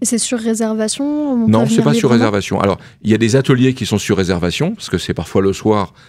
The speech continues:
Speaker 2: et le nombre de places est li-, est limité. Puis alors,
Speaker 1: Mhm.
Speaker 2: quand on parle de chocolat, euh, il y a, il y a beaucoup de gens qui sont intéressés. Donc le mieux, c'est de téléphoner, euh, au Jardin Botanique et de, et de, et de réserver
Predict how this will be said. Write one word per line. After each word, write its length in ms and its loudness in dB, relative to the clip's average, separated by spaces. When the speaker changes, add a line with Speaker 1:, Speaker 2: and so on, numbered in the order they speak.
Speaker 2:
et 80 0
le 100 2
nombre 200 2
de 100 2
places 300 -2
est 60 0
li-, 200 -2
est 40 -2
limité. 420 0
Puis 120 -4
alors, 180 0
Speaker 1:
Mhm. 60 -6
Speaker 2:
quand 160 -2
on 40 2
parle 180 0
de 120 2
chocolat, 680 0
euh, 180 -2
il 40 -2
y 40 -2
a, 160 -4
il 60 -4
y 40 -4
a 60 -6
beaucoup 340 -2
de 40 -4
gens 180 0
qui 160 -4
sont 160 -2
intéressés. 420 -2
Donc 160 2
le 60 6
mieux, 200 4
c'est 160 -2
de 40 -14
téléphoner, 600 2
euh, 360 -2
au 100 4
Jardin 280 -2
Botanique 520 -2
et 120 0
de, 420 0
et 80 0
de, 120 -2
et 80 -2
de 80 2
réserver 480 0